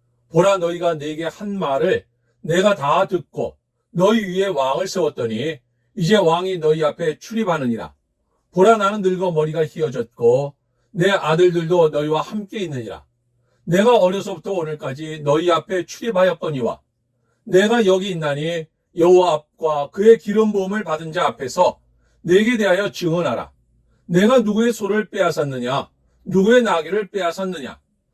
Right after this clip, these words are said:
누구를 속였느냐? 누구를 압제하였느냐? 내 눈을 흐리게 하는 뇌물을 누구의 손에서 받았느냐? 그리하였으면 내가 그것을 너희에게 갚으리라." 하니,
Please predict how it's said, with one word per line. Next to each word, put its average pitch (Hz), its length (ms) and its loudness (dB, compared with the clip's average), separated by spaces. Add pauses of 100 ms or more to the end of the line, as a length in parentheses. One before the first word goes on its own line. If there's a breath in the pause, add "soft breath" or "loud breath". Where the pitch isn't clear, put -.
(220)
누구를 240 360 2
속였느냐? 226 640 -4 (520)
누구를 240 420 2
압제하였느냐? 180 840 -2 (520)
내 208 220 2
눈을 262 280 -4
흐리게 226 300 -4
하는 202 220 0
뇌물을 160 560 -4 (240)
누구의 214 380 0
손에서 196 400 -4
받았느냐? 156 580 -6 (560)
그리하였으면 233 800 4
내가 190 320 -6
그것을 180 340 -10
너희에게 151 400 -2
갚으리라." 147 560 -2
하니, 139 280 -6